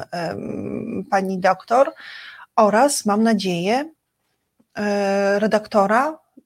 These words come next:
doktora, e, Grzegorza Lindenberga, którego wszyscy pewnie znamy jako legendarnego, e, m, naczelnego Super Expressu, e, oraz,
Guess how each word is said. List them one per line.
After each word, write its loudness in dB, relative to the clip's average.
doktora, 2
e, -6
Grzegorza 0
Lindenberga, -2
którego -4
wszyscy -6
pewnie -4
znamy -4
jako -6
legendarnego, 2
e, 2
m, -4
naczelnego 0
Super -4
Expressu, -4
e, 2
oraz, 2